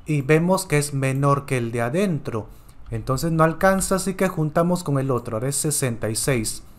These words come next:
Ahora sí, ya no es menor que diez, así que, eh, diez por cuánto y me da cercano a sesenta y seis, pero sin pasarme. A ver, diez por siete se pasa, así que por seis queda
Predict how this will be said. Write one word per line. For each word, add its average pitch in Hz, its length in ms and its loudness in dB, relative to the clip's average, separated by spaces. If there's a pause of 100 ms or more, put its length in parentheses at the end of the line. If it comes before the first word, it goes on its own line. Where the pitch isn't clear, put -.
(500)
Ahora 120 240 0
sí, 190 300 -4 (120)
ya 165 240 4
no 165 160 2
es 156 160 -2
menor 120 400 -2
que 135 120 -2
diez, 185 420 0
así 120 260 -6
que, 117 300 -4 (680)
eh, 120 220 -6
diez 190 280 2
por 175 340 -2
cuánto 180 840 2
y 147 120 0
me 135 160 0
da 151 180 2
cercano 151 580 0
a 151 40 0
sesenta 127 560 -4
y 120 60 -4
seis, 143 380 0
pero 123 260 -4
sin 160 280 -4
pasarme. 160 580 -2 (920)
A 110 100 -8
ver, 117 180 -8
diez 185 200 0
por 190 200 -2
siete 190 320 0
se 175 140 -4
pasa, 185 360 2
así 143 320 -2
que 151 160 -2
por 120 320 -6
seis 180 460 0
queda 139 480 -2